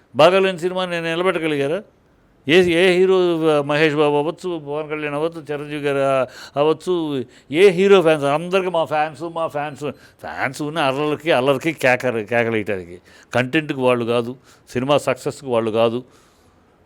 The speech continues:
ఊనే, ఆ, కేకలు వేయటానికి, అరుపులు వేయటానికి అయితే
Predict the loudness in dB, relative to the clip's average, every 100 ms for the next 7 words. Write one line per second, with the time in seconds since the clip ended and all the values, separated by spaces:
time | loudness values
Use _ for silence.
0 | _ -8 -6 -6 -8 -6 -4 -2 -4 -8
1 | -14 -12 -10 -2 0 2 0 0 -2 0
2 | 0 0 0 0 -2 -4 -6